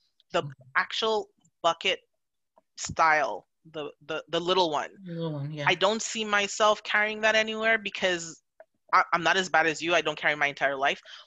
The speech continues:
Speaker 1: but I do have a lot of stuff to carry around. So I feel like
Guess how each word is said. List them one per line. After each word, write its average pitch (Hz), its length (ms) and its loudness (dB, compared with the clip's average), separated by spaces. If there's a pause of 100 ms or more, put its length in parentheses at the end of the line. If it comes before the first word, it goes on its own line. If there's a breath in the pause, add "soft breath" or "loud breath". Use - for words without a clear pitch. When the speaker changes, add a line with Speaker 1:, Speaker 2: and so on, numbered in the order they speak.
(120 loud breath)
Speaker 1:
but 185 120 4
I 185 80 4
do 190 240 -2
have 190 200 4
a 180 40 0
lot 160 180 4
of 156 80 -4
stuff 160 200 0
to 160 80 -10
carry 156 260 0
around. 151 400 0 (280 soft breath)
So - 160 0
I 180 80 4
feel 190 240 -2
like 180 300 2